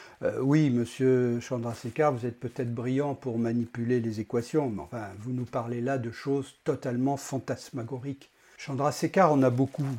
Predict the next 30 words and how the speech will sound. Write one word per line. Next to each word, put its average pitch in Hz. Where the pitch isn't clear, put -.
souffert 175
et 120
a 110
failli 131
arrêter 127
sa 120
carrière 127
de 120
physicien 131
à 107
ce -
moment-là. 123
Alors, 151
ce -
qu'il 202
a 185
trouvé, 175
qui -
a 117
été 120
prouvé 127
tout -
à 123
fait -
exact 120
par 107
la 113
suite, -
c'est 208
que, 247